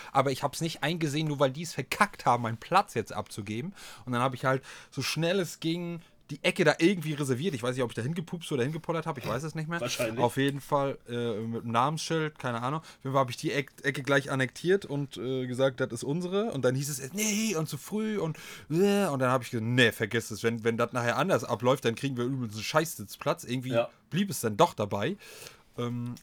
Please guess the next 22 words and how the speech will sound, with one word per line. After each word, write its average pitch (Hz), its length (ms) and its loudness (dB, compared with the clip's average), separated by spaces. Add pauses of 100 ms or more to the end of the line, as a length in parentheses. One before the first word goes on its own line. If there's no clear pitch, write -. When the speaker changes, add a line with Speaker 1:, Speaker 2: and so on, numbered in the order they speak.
Speaker 1:
oh, 156 120 -2
und 101 100 -4
dann 104 100 0
hatten 117 160 -4
wir 127 80 -6
so 127 60 -2
einen 117 220 -6
übelst 202 340 -6
geilen 151 200 4
Platz 151 240 -4
in 135 80 -2
der - 160 -6
Ecke 226 280 -2
mit 151 200 -8
Heizung, 214 420 -2
Fenster, 185 760 -4 (260)
schön 165 300 -2
was 143 120 0
zum - 180 -10
Abstellen, 165 480 -4
so 127 120 -2
eingebunkert. 170 960 0